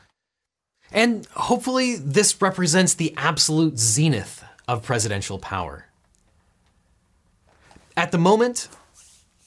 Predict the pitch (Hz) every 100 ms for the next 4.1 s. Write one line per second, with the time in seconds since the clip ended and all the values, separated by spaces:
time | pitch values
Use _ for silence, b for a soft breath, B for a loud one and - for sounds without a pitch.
0 | - - 180 170 - 220 214 175 156 165
1 | 170 165 127 160 139 123 127 127 117 -
2 | 120 95 - 78 - _ _ _ _ -
3 | 139 190 185 175 156 - 160 147 151 139